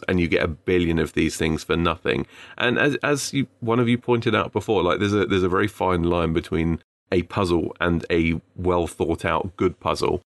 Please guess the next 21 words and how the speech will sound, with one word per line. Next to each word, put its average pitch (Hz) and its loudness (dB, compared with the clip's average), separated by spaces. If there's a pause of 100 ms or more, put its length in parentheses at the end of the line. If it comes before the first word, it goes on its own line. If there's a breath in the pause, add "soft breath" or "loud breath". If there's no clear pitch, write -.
(140)
And 95 -2
I 95 2
guess 101 -2
that's - -2
one 92 0
of 85 2
the 80 -2
things 87 0
that - -2
really, 92 2
really 82 2
shines 80 -2
here, 80 2
is 73 -2
that - -2
the 87 0
vast 85 -2
majority 80 0
of 78 0
the 78 -2
puzzles 76 -2